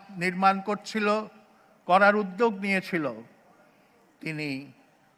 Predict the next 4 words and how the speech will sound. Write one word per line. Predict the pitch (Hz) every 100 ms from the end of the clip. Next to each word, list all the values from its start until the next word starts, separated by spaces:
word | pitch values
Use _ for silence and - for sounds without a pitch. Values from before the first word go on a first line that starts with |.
| _ -
আমাদেরকে | 151 165 147 151 - 147 123 123 - _ _ -
বলেছিলেন | 127 160 165 165 127 104 90 - _ _ _ _ -
একটা | 147 - - 117 104 - _ _ _ -
বড় | 123 147